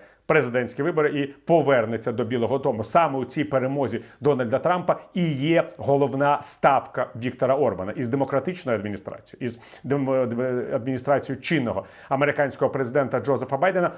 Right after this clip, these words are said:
Угорський прем'єр-міністр не підтримує жодних, е, взаємин і не планує поліпшити американсько-угорські взаємини у випадку, якщо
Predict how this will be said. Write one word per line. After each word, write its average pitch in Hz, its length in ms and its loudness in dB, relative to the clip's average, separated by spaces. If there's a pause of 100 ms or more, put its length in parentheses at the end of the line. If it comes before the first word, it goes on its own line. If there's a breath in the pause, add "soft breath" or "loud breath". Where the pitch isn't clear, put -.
Угорський 170 460 0
прем'єр-міністр 160 600 -2
не 160 260 0
підтримує 170 640 0
жодних, 151 580 2
е, 151 80 4
взаємин 175 540 2
і 180 220 -2 (200 loud breath)
не 180 200 4
планує 185 580 2
поліпшити 139 600 0
американсько-угорські 127 960 0
взаємини 123 540 0
у 135 280 0
випадку, 135 640 0 (280 loud breath)
якщо 170 420 2